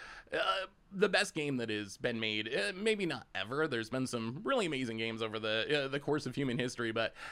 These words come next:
as far as I'm concerned, it is just a really, really good game. You have the variance of poker, but you also have a ton of skills on top of that. And the, the problem with a game like poker is you only have fifty-two cards that you're playing with every time. There's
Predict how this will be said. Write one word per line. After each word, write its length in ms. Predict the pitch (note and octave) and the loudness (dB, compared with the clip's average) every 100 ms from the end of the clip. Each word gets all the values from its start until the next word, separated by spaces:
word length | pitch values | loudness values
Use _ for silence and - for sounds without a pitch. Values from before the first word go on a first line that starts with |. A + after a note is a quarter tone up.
| - - | -12 0
as 140 | F3 F3+ | 4 8
far 160 | C#4+ | 8
as 80 | C#4+ | 8
I'm 160 | F#3+ F#3 | 4 2
concerned, 320 | C#3+ B2+ B2 | 2 2 2
it 120 | A#2+ | 0
is 220 | A#2 A#2 | 0 0
just 240 | - F3 - | 2 2 2
a 100 | G3 | -2
really, 420 | F3 E3+ A3+ A3+ | -2 -2 -2 -2
really 240 | E3 D3 C3+ | -2 -2 0
good 260 | A2 B2+ | -2 -4
game. 240 | G#2 G#2 F#3+ | -4 0 2
You 100 | D#3 | 2
have 120 | D3 | 2
the 80 | A2+ | -2
variance 540 | G#2+ F3 G3 F#3+ F3 | -2 -2 0 0 -2
of 140 | A2 - | -4 2
poker, 360 | E3 E3+ F3 | 2 4 2
but 140 | B2 B2 | 2 -4
you 80 | |
also 180 | C3 D3 | -6 -4
have 80 | B2+ | -6
a 60 | - | -2
ton 180 | F3+ | -2
of 140 | F#3 - | -2 -4
skills 340 | - D3 D3 | -4 -2 -2
on 140 | C#3 C#3 | -2 -2
top 180 | C3+ | -2
of 60 | C3+ | 0
that. 220 | C#3+ C#3+ - - - | 0 -2 -4 -8 0
And 340 | G#3 G#3+ G3+ - - - | 2 2 0 -4 -18 -8
the, 320 | F3+ G3+ G#3 | -4 -2 -2
the 80 | G3 | -2
problem 220 | F#3 D4 | 2 2
with 100 | B3+ | 2
a 20 | D#3 | 0
game 160 | D3 | 0
like 160 | A#2+ G2 | 0 2
poker 320 | C#3+ D#3 G#2 | 0 0 -4
is 140 | G2+ | -4
you 100 | A#2 | -2
only 160 | F#3 D3+ | -2 0
have 140 | B2+ | -2
fifty-two 440 | - D#3 B2+ - A#2+ | 0 0 -2 -4 -2
cards 300 | A#2 A#2 A2 | 0 0 -2
that 80 | G#2 | -4
you're 100 | G#2+ | -4
playing 220 | A#2 A#2 | -2 -2
with 100 | A2 | 0
every 220 | A2 A2+ | 0 0
time. 220 | D3+ F3 | 0 2
There's 260 | D#3 C3+ | 2 0